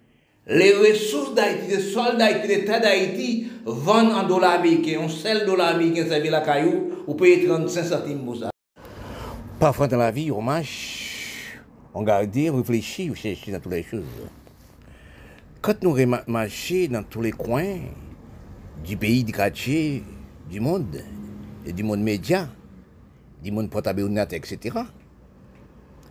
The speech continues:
est-ce que nous analysons dans les bons chemins ? Il y a des grandes analyses qui sont faites dans tous les pays. Parfois aussi, euh,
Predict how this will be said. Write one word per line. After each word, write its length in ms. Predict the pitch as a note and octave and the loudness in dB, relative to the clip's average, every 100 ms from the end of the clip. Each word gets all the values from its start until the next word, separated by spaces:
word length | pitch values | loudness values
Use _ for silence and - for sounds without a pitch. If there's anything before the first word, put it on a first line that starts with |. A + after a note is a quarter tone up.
| - - - - - | -20 -20 -20 -20 -6
est-ce 140 | A#2+ - | -4 0
que 80 | C#3+ | 0
nous 160 | B2 | 2
analysons 500 | A2 G#2 G#2 F#2 A#2+ | 0 -2 -4 -2 -4
dans 120 | G2 | -2
les 100 | F#2 | -4
bons 280 | E2+ F#2 F#2+ | -4 -4 -6
chemins ? 300 | - D#2+ F2+ - - - - - - - - - - - - - - - - - - | -8 -10 -12 -14 -18 -20 -20 -20 -20 -20 -20 -16 -16 -16 -20 -20 -20 -20 -20 -12 -2
Il 60 | |
y 20 | C3+ | 2
a 60 | |
des 100 | F#3 | 2
grandes 160 | F3 C#3 | 2 0
analyses 580 | G#2 A#2 D3 A2 E2+ E2 - _ _ _ _ _ _ _ | 0 -2 -4 -6 -10 -16 -20 _ _ _ _ _ _ _
qui 120 | - - | -20 -4
sont 60 | |
faites 220 | - G#2 | -2 0
dans 120 | F#2 F#2 | -2 -8
tous 140 | F#2+ | -6
les 100 | F#2 | -6
pays. 500 | - F2 A2+ D3 C#3 - _ _ _ _ _ _ _ _ | -4 -6 -6 -8 -10 -16 _ _ _ _ _ _ _ _
Parfois 300 | C3 A#2+ E3+ | 0 0 2
aussi, 500 | D3+ B2 A3 A#3 G#2 | 0 -2 -6 -6 -6
euh, 160 | C#2 | -8